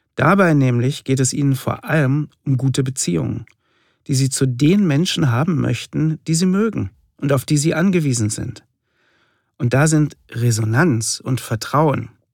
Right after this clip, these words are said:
die entscheidenden Kategorien. Kurz, es geht um die Architektur der Gefühle. Und in der kann man sich im glücklichen Fall gut aufgehoben fühlen,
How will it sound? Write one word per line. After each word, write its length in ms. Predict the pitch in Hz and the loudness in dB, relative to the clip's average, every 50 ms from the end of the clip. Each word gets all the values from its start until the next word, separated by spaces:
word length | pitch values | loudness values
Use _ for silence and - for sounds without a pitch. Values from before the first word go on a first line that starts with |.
| _ - | _ -8
die 80 | 117 120 | -6 -4
entscheidenden 640 | 127 123 - 135 131 117 117 127 120 113 107 113 | -4 -2 0 0 0 0 0 -2 -4 -6 -6 -6
Kategorien. 640 | - 120 127 - - 123 104 113 - - 117 117 117 _ _ _ - - - - - _ _ _ _ _ _ _ | -6 -8 -10 -8 -10 -10 -8 -8 -8 -8 -8 -10 -10 _ _ _ -20 -20 -20 -20 -20 _ _ _ _ _ _ _
Kurz, 580 | - - 139 131 160 202 - - - - - _ _ _ _ _ _ _ _ | 0 2 2 2 2 0 -4 -6 -10 -10 -12 _ _ _ _ _ _ _ _
es 140 | - 131 - | -8 -8 -2
geht 200 | - 185 175 - | 0 0 0 2
um 140 | - 143 151 | 2 0 2
die 180 | 147 139 - - _ | 2 0 -4 -6 _
Architektur 1080 | - 135 143 139 131 - - 131 - 123 117 - - - - 147 156 170 185 202 233 - _ - | -2 0 0 0 0 -4 -6 -6 -4 -6 -6 -8 -10 -6 -4 -2 -2 -2 -2 -4 -8 -12 _ -10
der 80 | 156 135 | -6 -6
Gefühle. 600 | 160 160 - - 190 185 151 - - 117 113 - _ _ _ _ _ _ _ _ _ _ _ _ _ | -6 -6 -6 -6 -6 -6 -6 -6 -6 -8 -8 -10 _ _ _ _ _ _ _ _ _ _ _ _ _
Und 180 | - 143 135 - | -2 -2 -2 -2
in 320 | - - 135 127 123 113 | -2 0 2 2 2 2
der 460 | 113 165 202 - 92 67 - 101 - _ _ _ _ _ | 0 0 0 0 -2 -4 -6 -6 -12 _ _ _ _ _
kann 140 | - 151 147 | -4 0 2
man 100 | 147 147 | 2 2
sich 160 | 147 143 - | 2 0 -2
im 140 | 147 143 131 | -2 -2 0
glücklichen 540 | 139 160 220 254 - - 208 180 - 151 127 | 0 0 0 0 -2 -4 -4 -2 -2 -4 -4
Fall 440 | - - - 117 127 135 151 160 - _ _ _ _ _ _ | -4 -6 -4 -2 -2 -2 -2 -4 -8 _ _ _ _ _ _
gut 340 | - 131 160 190 214 202 - | -6 -4 -2 -2 -2 -2 -4
aufgehoben 720 | - - 170 220 - - - 214 170 160 - - - - | -6 -4 -4 -4 -4 -2 -4 -2 0 0 -2 -2 -4 -6
fühlen, 480 | - - - - - - - 113 107 | -6 -8 -10 -8 -8 -6 -8 -8 -10